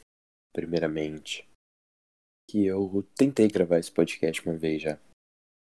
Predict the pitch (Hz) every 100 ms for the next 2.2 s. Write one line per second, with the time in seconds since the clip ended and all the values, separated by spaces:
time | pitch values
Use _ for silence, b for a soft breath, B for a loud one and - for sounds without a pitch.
0 | _ _ _ - 104 107 123 127 123 127
1 | - 127 123 123 120 117 113 110 101 87
2 | 85